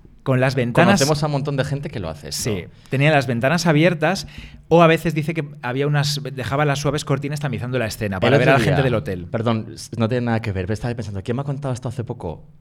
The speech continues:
Speaker 2: El otro día, en la Real Academia de Bellas Artes de San Fernando,
Speaker 1: La Rabas.
Speaker 2: Madrid.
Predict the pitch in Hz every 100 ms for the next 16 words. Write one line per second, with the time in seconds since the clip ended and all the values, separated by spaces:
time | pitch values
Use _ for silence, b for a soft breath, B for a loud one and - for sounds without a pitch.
0 | - 107 120 123 107 90 - 101 98 98
1 | 104 120 139 139 107 127 139 139 120 110
2 | 95 - 120 131 - 120 107 98 90 82
3 | 87 95 120 151 135 113 117 113 104 113
4 | 175